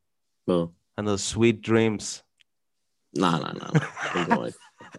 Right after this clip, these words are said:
Speaker 2: <laughs>
Speaker 1: Det, den går ikke, du.
Speaker 2: Den vil du ikke have?
Speaker 1: Nej, den går ikke.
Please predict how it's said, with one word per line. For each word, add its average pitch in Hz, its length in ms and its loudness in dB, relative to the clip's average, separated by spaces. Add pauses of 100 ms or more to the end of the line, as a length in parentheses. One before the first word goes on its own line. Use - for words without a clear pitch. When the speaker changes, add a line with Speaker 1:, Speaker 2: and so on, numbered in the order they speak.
(720)
Speaker 2:
<laughs> - 280 -4
Speaker 1:
Det, - 100 -6 (540)
den 90 120 0
går 85 220 4
ikke, 85 180 -6
du. - 60 0 (200)
Speaker 2:
Den 143 160 10
vil 156 100 10
du 160 40 10
ikke 160 160 8
have? 160 160 6 (760)
Speaker 1:
Nej, 82 160 0
den 80 160 0
går - 200 -6
ikke. - 120 -16